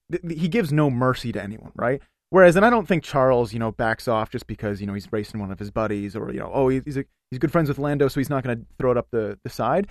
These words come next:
But there's a, there's a different kind of tone, a different kind of, um, oomph <laughs> to Max Verstappen and how he deals with his rivals. And we saw it actually, uh, a preview to, I guess, this battle was Charles and, and Max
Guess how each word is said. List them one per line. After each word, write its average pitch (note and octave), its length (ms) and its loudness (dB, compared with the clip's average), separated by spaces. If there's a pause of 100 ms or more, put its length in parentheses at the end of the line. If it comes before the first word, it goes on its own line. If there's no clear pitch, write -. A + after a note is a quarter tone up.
(320)
But E3 220 6
there's A3+ 260 12
a, E3 160 10 (520)
there's F3+ 180 0
a D3+ 100 2 (300)
different C#3+ 460 0
kind B2 400 -6
of G#2+ 280 -6 (220)
tone, A2 500 -4 (320)
a A#2+ 60 -2
different C#3 380 0
kind B2+ 200 -2
of, A2 300 -6
um, G#2 400 -2 (100)
oomph A#2+ 400 -8 (220)
<laughs> - 180 8
to A3 160 2
Max D#3 300 4
Verstappen D3 400 0
and C3+ 100 -4
how C#3 320 0
he C#3+ 260 -4
deals C3 380 -2
with A#2 80 -6
his A#2 140 -6
rivals. G#2 500 -4 (420)
And C3 160 2
we C#3+ 100 4
saw E3+ 280 4
it F#3+ 60 8
actually, C#3 460 0 (500)
uh, G#2+ 220 2
a G#2+ 80 -2
preview E3+ 440 -2
to, B2+ 120 0
I A#2+ 60 4
guess, B2 200 0
this B2 160 -4
battle B2+ 340 2
was G#2+ 220 -2
Charles A#2 340 2
and, G#2 260 -6
and G#2+ 160 -4
Max G#2+ 440 -6